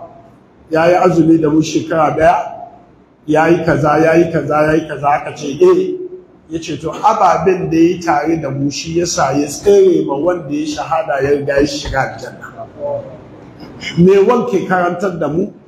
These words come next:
Yana karantar da mu ashe muna da dama, mu da Allah ya ba mu wani tsawon rai, duk da faman da muke yi, yau ciwo, gobe lafiya, ai ya yi mutuwa, ko dai bai yi ba? Allah Rabiu,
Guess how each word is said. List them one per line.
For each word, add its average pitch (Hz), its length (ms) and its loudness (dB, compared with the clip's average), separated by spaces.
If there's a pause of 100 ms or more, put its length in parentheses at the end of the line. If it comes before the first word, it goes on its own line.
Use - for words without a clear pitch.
(680)
Yana 196 320 2
karantar 175 400 0
da 160 80 0
mu 165 120 2
ashe 175 360 4
muna 175 500 0
da 147 160 -4
dama, 165 580 2
mu 202 220 4
da 165 180 2
Allah 165 360 0
ya 156 60 -6
ba 170 200 2
mu 151 120 -4
wani 156 180 -2
tsawon 175 520 2
rai, 175 240 2 (180)
duk 247 180 -12
da 202 120 2
faman 208 640 2
da 185 80 0
muke 185 320 -2
yi, 175 460 2 (300)
yau 180 260 2
ciwo, 175 540 2 (200)
gobe 165 280 2
lafiya, 180 560 2 (360)
ai 254 240 0
ya 233 140 0
yi 214 120 6
mutuwa, 226 480 0 (180)
ko 240 100 4
dai 262 140 4
bai 175 160 4
yi 156 80 0
ba? 160 120 -2 (1300)
Allah 190 240 2
Rabiu, 165 560 0